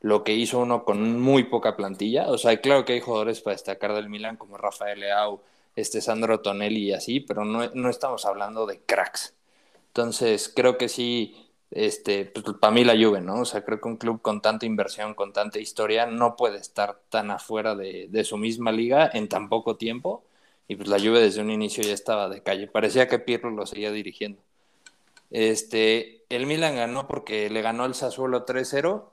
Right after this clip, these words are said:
El Inter también gana, pero pues ahora sí que, o sea, el Milan con un empate, como lo habíamos dicho, era campeón. Rafael Leao se está convirtiendo en un jugadorazo, ojalá y lo mantengan.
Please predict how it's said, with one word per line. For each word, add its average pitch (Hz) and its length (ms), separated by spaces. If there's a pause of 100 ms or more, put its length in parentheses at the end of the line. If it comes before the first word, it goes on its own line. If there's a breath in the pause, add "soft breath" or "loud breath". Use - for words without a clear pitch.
El 113 220
Inter 147 320
también 113 340
gana, 123 320
pero 101 180
pues - 140
ahora 104 160
sí 107 140
que, 95 320 (240)
o - 100
sea, 117 140
el 113 80
Milan 127 260
con 104 220
un 110 100
empate, 107 400
como 101 180
lo 101 60
habíamos 107 320
dicho, 113 280
era 104 140
campeón. 107 460 (540)
Rafael 127 580
Leao 123 200
se 127 100
está 110 260
convirtiendo 110 560
en 110 60
un 113 100
jugadorazo, 104 720
ojalá 104 320
y 107 60
lo 117 100
mantengan. 110 720